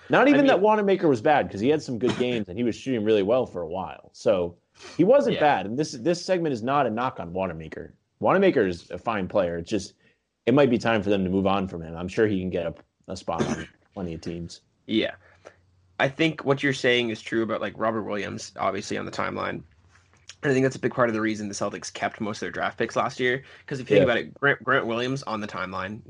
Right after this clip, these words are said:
Speaker 2: showed potential. Romeo Langford, amazing defender, at least. He has the, showing the promise to be, promise to be. And then you got, like, guys like Tremont, obviously, Carson, Taco, if you wanna count him, but I don't know how much faith we're putting in Taco aside from the meme.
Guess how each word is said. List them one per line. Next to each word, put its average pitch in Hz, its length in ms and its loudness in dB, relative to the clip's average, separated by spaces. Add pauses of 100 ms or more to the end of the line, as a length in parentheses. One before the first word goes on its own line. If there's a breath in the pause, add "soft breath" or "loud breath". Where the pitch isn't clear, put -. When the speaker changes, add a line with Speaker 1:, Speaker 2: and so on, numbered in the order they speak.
(120)
Speaker 2:
showed - 380 -2
potential. 104 440 -6 (260 loud breath)
Romeo 131 280 0
Langford, 131 460 -2
amazing 135 480 -2
defender, 104 580 -12
at 107 140 -10
least. 98 300 -14
He 127 40 -8
has 110 140 -8
the, 107 160 -10
showing 123 240 0
the 104 80 -6
promise 107 380 -4
to 101 100 -10
be, 98 260 -10 (360 loud breath)
promise 95 320 -4
to 101 60 -14
be. 98 200 -10 (320 soft breath)
And 117 100 -2
then 127 60 0
you 123 100 2
got, 113 200 2
like, 110 100 -2
guys 113 180 0
like 110 140 -8
Tremont, 107 500 -4
obviously, 104 600 -6
Carson, 104 720 -6
Taco, 110 460 0
if 104 120 -8
you 107 80 -2
wanna 104 160 -6
count 107 260 -4
him, 113 220 -4
but 92 160 -6
I 95 80 -6
don't 104 100 -8
know 101 60 -6
how 104 80 -6
much 101 160 -8
faith 101 200 -4
we're 101 60 -8
putting 104 220 -6
in 104 80 -10
Taco 107 300 0
aside 101 300 -2
from 104 120 -4
the 98 80 -4
meme. 104 260 0